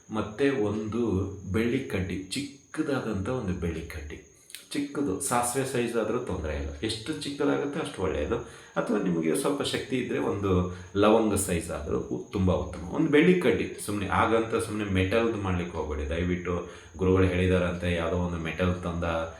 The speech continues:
ಮಾಡಿದ್ರೆ ಅದು ಇನ್ನೂ ನಿಮಗೆ ಕಾಡುವಂಥದ್ದಾಗತ್ತೆ. ಬೆಳ್ಳಿ ಕಡ್ಡಿನೇ ಬೇಕು, ಒರಿಜಿನಲ್ ಬೆಳ್ಳಿ ಕಡ್ಡಿ. ಅದೇ ಹೇಳ್ತಾ ಇದ್ದೀನಲ್ಲ, ಮಿನಿಮಮ್ ಅಂದ್ರೆ ಒಂದು ಸಾಸಿವೆ ಸೈಜ್ ಆದ್ರೂ ಸರಿ,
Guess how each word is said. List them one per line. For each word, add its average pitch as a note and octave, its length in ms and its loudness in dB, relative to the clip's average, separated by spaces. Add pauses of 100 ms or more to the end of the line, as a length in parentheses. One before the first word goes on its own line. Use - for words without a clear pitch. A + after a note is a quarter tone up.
(180)
ಮಾಡಿದ್ರೆ E2+ 360 -2
ಅದು F2 160 -2
ಇನ್ನೂ G#2 380 0
ನಿಮಗೆ F#2+ 360 0
ಕಾಡುವಂಥದ್ದಾಗತ್ತೆ. D2+ 1120 -6
ಬೆಳ್ಳಿ A#2 300 2
ಕಡ್ಡಿನೇ F#2+ 480 0
ಬೇಕು, - 360 -8 (500)
ಒರಿಜಿನಲ್ G#2 600 0
ಬೆಳ್ಳಿ E2 200 -2
ಕಡ್ಡಿ. - 420 -8 (320)
ಅದೇ A2 180 2
ಹೇಳ್ತಾ A2 220 2
ಇದ್ದೀನಲ್ಲ, E2+ 380 0
ಮಿನಿಮಮ್ A2+ 460 0
ಅಂದ್ರೆ G#2+ 220 2
ಒಂದು F#2+ 240 4
ಸಾಸಿವೆ F#2 540 2
ಸೈಜ್ F2 400 0
ಆದ್ರೂ F2 280 0
ಸರಿ, - 460 -8